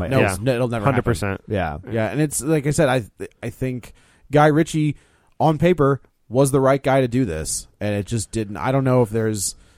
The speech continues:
Speaker 1: the studio was like, "Nope, you're gonna do it this way. This is the way we're gonna do it." I don't know what that process is like with these.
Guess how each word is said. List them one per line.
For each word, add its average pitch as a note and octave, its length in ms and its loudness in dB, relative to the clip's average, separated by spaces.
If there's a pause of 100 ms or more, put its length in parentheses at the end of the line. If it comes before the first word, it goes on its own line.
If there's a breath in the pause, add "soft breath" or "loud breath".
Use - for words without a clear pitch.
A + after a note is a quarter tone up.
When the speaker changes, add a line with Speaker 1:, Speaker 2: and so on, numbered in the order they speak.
(160)
Speaker 1:
the A2+ 80 -4
studio C#3 340 2
was A2+ 140 0
like, G#2 180 -6
"Nope, F#3 220 2
you're A2+ 80 -4
gonna A#2 120 -2
do A2 100 -2
it G#2 60 -4
this F3+ 200 0
way. F#3 240 4
This A2+ 140 2
is - 20 -6
the G2+ 60 -4
way G#2 80 0
we're F#2+ 80 -4
gonna G2 120 -4
do C#3+ 220 0
it." D#3+ 180 2
I G#2 80 -6
don't A2+ 160 -4
know G#2+ 140 -2
what G2+ 300 -2
that A2 260 -4
process G#2+ 440 -4
is F2+ 140 -8
like G#2+ 240 -4
with - 120 -8
these. D3+ 400 -4